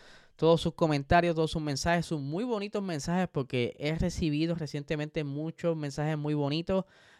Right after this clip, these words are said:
de ánimo para continuar con el proyecto y, y que siguen dando ese, ese empuje que siempre me ha encantado. La verdad que esto yo lo hago por ustedes. Ustedes son los que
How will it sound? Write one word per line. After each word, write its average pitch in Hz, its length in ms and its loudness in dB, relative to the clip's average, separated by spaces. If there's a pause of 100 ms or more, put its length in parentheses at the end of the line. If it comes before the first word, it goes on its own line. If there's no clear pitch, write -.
de 127 420 0
ánimo 156 600 2
para 127 240 2
continuar 131 500 -2
con 160 140 0
el 156 80 2
proyecto 156 560 2
y, 180 80 2
y 135 400 -2
que 113 340 -4
siguen 143 380 -4
dando 156 320 0
ese, 151 240 0
ese 143 160 0
empuje 156 400 4
que 135 120 0
siempre 143 760 0 (420)
me 131 120 -4
ha 143 40 0
encantado. 147 480 -2
La 135 80 0
verdad 143 220 0
que 151 60 -2
esto 143 140 -6
yo 156 120 0
lo 160 60 2
hago 160 200 -2
por 147 160 -2
ustedes. 127 400 -4
Ustedes 139 280 -6
son 151 160 -6
los 151 80 -6
que 127 340 -2